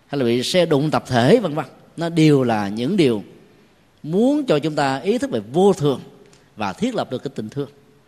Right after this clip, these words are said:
Nhờ những cái đó, nói theo một cái điều tôi nói tư duy tích cực, chúng ta có được tình thương gắn kết với nhau. Chứ nếu như tất cả đều là bình an vô sự hết, chưa chắc gì cái tình thương nó được thiết lập đâu.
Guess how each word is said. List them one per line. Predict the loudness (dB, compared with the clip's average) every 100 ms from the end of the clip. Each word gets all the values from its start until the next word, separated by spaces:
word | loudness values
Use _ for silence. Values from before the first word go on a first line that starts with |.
| _ _ _ _ _ _ _ _
Nhờ | -4 0 0 -2 -4 -10 -20 _ _ _
những | -6 -2
cái | 0
đó, | 0 0 -6 -12
nói | -4 0 2
theo | 2 0
một | 0
cái | 0
điều | 2 2 -2 -4
tôi | -2
nói | 0 0 -2 -4 -8 -2
tư | 0
duy | 0
tích | -2 -4
cực, | -6 -6 -20 _ _ _ _ _
chúng | -6 0
ta | 2 2 -2 -2
có | -2
được | -2 -2
tình | -4 -2
thương | -2 -2 -4 -8
gắn | -8 -8
kết | -8
với | -8
nhau. | -8 -12 -18 _ _ _ _
Chứ | -2
nếu | 2 4
như | 2 -2 -10 -10
tất | -8 -4
cả | -2
đều | -2
là | -2
bình | -2 -2 -2
an | -2 -2 0
vô | -2
sự | -2 -4
hết, | -2 -4 -4 -6
chưa | -4 -4
chắc | -6 -2
gì | -2 -2 -8 -16 -12
cái | -8
tình | -6
thương | -4 -4
nó | -4
được | -6
thiết | -6
lập | -8 -10
đâu. | -16